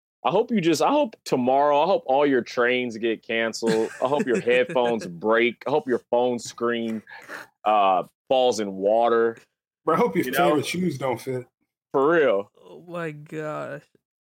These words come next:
Speaker 2: I
Speaker 1: So,
Speaker 2: can't
Speaker 1: yeah,
Speaker 2: even
Speaker 1: shout out
Speaker 2: be
Speaker 1: to Gabe.
Speaker 2: mad. Like, uh, Gabe's my boy, man, but, like, man, he
Speaker 1: Gabe was talking.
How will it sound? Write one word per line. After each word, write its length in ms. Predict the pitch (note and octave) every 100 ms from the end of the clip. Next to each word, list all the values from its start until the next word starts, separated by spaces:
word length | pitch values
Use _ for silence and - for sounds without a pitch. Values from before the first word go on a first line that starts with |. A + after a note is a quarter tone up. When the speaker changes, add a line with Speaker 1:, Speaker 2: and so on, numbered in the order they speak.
| _ _ _ _ _ _ _ _ -
Speaker 2:
I 100 | F3+
Speaker 1:
So, 80 | G#3+
Speaker 2:
can't 40 |
Speaker 1:
yeah, 60 | D#4+
Speaker 2:
even 60 | D#4
Speaker 1:
shout 120 | A3+
out 40 | F3+
Speaker 2:
be 80 | D3+
Speaker 1:
to 40 |
Gabe. 60 | C#3
Speaker 2:
mad. 360 | B2+ B2+ B2+ C3+
Like, 140 | D#3
uh, 100 | G3+
Gabe's 400 | D#3+ G3 C4+ G#3+
my 160 | D3+ C#3
boy, 340 | C#3+ C#3+ C#3
man, 360 | C3 C3+ C3+ C3+
but, 140 | C3
like, 280 | C3+ B2+ - _ _ _ _ _ -
man, 240 | D3 D3 D3
he 60 |
Speaker 1:
Gabe 180 | E3+ A3
was 180 | F3+ -
talking. 600 | - - C#3+ C#3 - F2+